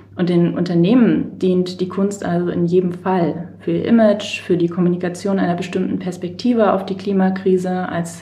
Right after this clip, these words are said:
Legitimation und so weiter.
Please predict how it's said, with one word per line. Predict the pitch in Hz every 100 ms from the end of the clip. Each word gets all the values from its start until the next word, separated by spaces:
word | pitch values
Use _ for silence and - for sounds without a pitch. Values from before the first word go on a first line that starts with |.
| -
Legitimation | 175 175 - 170 170 - 214 220 220 - - -
und | 196 196
so | 185
weiter. | 160 151 170 - -